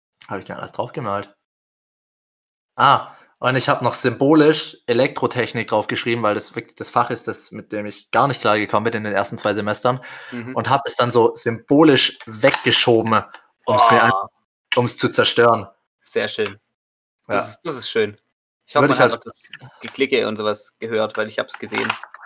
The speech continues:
Speaker 2: Ja, ja, das hat man
Speaker 1: Sollte
Speaker 2: auf
Speaker 1: man
Speaker 2: jeden Fall
Speaker 1: Deutsch,
Speaker 2: gehört.
Speaker 1: also sollte man Deutsch gehört haben.
Speaker 2: Ja.
Speaker 1: Ähm, also wirklich nochmal vielen Dank. Ich war wirklich, ich hab Chris eine Sprachnachricht geschickt und ich war einfach so, ich,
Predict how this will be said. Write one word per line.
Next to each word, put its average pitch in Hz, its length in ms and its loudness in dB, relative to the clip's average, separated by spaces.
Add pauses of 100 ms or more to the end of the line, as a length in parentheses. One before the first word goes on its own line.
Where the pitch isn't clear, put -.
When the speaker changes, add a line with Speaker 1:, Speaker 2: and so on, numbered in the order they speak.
(320)
Speaker 2:
Ja, - 260 -4
ja, 98 280 2
das 101 120 -4
hat - 120 -4
man 101 120 2
Speaker 1:
Sollte 98 60 -8
Speaker 2:
auf - 20 -6
Speaker 1:
man 95 100 -2
Speaker 2:
jeden 92 120 -8
Fall 98 100 -6
Speaker 1:
Deutsch, 107 160 4
Speaker 2:
gehört. - 180 -4
Speaker 1:
also 101 160 -2
sollte 113 240 0
man 95 180 -8
Deutsch 113 280 2
gehört 104 260 -2
haben. 98 260 -2 (220)
Speaker 2:
Ja. 113 260 -2
Speaker 1:
Ähm, 95 380 -6 (220)
also 113 240 2
wirklich 170 260 2
nochmal 139 420 2
vielen 165 360 4
Dank. 143 200 4
Ich 120 140 -4
war 117 140 4
wirklich, 131 500 -4
ich - 140 -8
hab 123 180 -2
Chris - 180 -2
eine 127 60 -8
Sprachnachricht 113 420 -2
geschickt - 280 -8
und 98 100 -8 (380)
ich - 160 -8
war 113 80 0
einfach 107 160 0
so, - 420 0
ich, - 300 -14